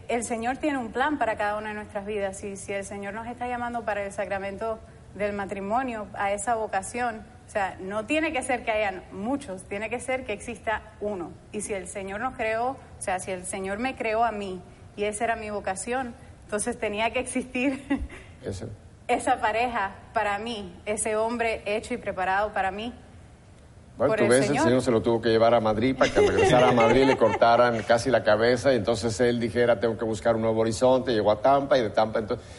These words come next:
Speaker 2: y existir un, no le conocía yo a Frank ese, ese papel de ser,
Speaker 1: <laughs>
Speaker 2: ese se lo voy, le voy a hablar con Frank, "Oye, tú tienes, eh, ma-, mano de... Eh, de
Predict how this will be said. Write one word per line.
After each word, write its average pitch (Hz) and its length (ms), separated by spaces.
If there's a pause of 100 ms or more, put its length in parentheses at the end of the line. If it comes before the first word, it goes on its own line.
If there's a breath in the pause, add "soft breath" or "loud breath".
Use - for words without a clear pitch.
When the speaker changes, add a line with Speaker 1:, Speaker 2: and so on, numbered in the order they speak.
(160 loud breath)
Speaker 2:
y 113 60
existir 113 440
un, 135 260
no 123 180
le 170 100
conocía 123 340
yo 127 100
a 117 60
Frank 123 260
ese, 110 240
ese 98 240
papel 104 380
de - 80
ser, - 260
Speaker 1:
<laughs> 196 800
Speaker 2:
ese 131 220
se 135 160
lo 120 80
voy, 135 180
le 110 80
voy 143 140
a - 20
hablar 143 220
con 123 120
Frank, 123 180 (140)
"Oye, 156 140
tú 147 160
tienes, 139 400
eh, 117 100
ma-, 120 220
mano 123 320
de... 98 520
Eh, - 20
de 92 420